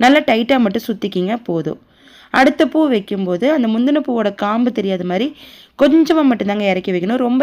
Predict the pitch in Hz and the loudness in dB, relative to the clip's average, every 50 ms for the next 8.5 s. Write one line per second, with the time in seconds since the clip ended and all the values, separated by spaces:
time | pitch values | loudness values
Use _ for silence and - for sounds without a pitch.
0 | 277 247 226 220 - 214 202 - 196 196 202 226 226 202 196 190 185 - _ 196 | 2 0 -2 -4 -4 -6 -6 -4 -4 -4 -4 -4 -2 -2 -2 -2 -2 -4 _ -8
1 | 175 170 151 160 165 - _ _ _ - - - _ _ _ _ _ 240 269 269 | -8 -6 -8 -8 -10 -12 _ _ _ -20 -20 -20 _ _ _ _ _ 2 4 4
2 | 294 311 311 311 285 247 214 214 240 226 202 185 185 - 208 190 180 170 - - | 6 4 4 4 4 2 2 0 0 0 0 -2 -2 -4 -4 -4 -4 -6 -6 -6
3 | 285 277 269 208 233 240 233 233 208 185 175 175 185 247 330 349 - _ _ _ | -4 -2 0 0 0 -2 -2 -4 -4 -4 -2 -2 -2 -4 -4 -6 -8 _ _ _
4 | _ _ _ _ _ _ _ - 214 233 262 277 285 277 240 226 208 190 190 214 | _ _ _ _ _ _ _ 0 2 2 4 2 2 0 -2 -2 -2 -4 -4 -4
5 | 226 262 240 202 185 185 208 196 196 185 - - 170 185 226 294 311 269 226 220 | -2 -2 -2 -2 -2 -2 -4 -4 -4 -4 -4 -4 -4 -4 -2 0 0 0 0 0
6 | 226 - - _ - 220 - - 170 - 170 165 - 165 165 170 160 - - - | -2 -4 -8 _ -18 -12 -12 -12 -8 -8 -8 -8 -6 -6 -4 -6 -6 -8 -12 -20
7 | - - - - _ - - 349 349 - 381 359 285 277 339 311 254 233 233 254 | -20 -20 -20 -20 _ -4 -2 -2 0 4 4 4 4 4 4 2 2 2 2 0
8 | 262 247 214 202 196 208 214 214 226 | 0 0 0 0 0 0 0 -2 -2